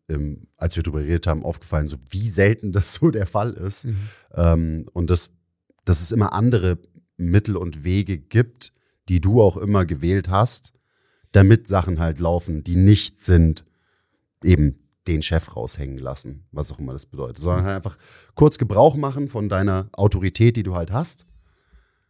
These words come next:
Speaker 1: Und dann geht's weiter.
Speaker 2: Mhm.
Speaker 1: So. Nerven tut er trotzdem.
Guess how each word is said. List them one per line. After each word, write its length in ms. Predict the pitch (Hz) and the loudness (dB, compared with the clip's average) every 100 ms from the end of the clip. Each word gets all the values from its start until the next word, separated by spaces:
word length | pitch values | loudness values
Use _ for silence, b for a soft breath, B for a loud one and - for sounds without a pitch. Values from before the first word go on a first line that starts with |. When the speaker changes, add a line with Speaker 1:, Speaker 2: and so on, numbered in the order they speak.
| _ _ _ _ - | _ _ _ _ 4
Speaker 1:
Und 340 | 113 113 110 - - | 6 6 4 -4 -4
dann 140 | 101 | 0
geht's 180 | 110 - | 0 0
weiter. 340 | 101 104 64 - | -2 -2 -8 -10
Speaker 2:
Mhm. 300 | - 98 104 - _ _ | -2 -2 -2 -8 _ _
Speaker 1:
So. 260 | - 67 76 _ _ _ _ _ _ _ - - _ _ - - - - - - | -12 -10 -12 _ _ _ _ _ _ _ -14 -14 _ _ -20 -20 -20 -20 -12 2
Nerven 300 | 87 101 95 | 4 4 2
tut 160 | 98 | 0
er 60 | 85 | -2
trotzdem. 520 | - 90 - - 67 | 0 0 0 -2 -8